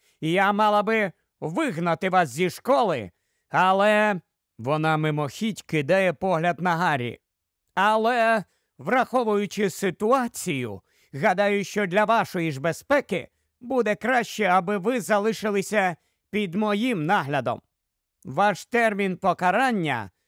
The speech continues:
ну, можете вважати, цей термін триватиме до кінця року. Різдвяні канікули теж не для вас. Можете також забути про будь-які походеньки у Гоксміт.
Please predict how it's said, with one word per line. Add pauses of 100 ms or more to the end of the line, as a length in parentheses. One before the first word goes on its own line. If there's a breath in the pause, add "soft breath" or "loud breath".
(160)
ну, (720)
можете
вважати, (320)
цей
термін
триватиме
до
кінця
року. (520)
Різдвяні
канікули
теж
не
для
вас. (460)
Можете
також (300)
забути (280)
про
будь-які
походеньки
у
Гоксміт.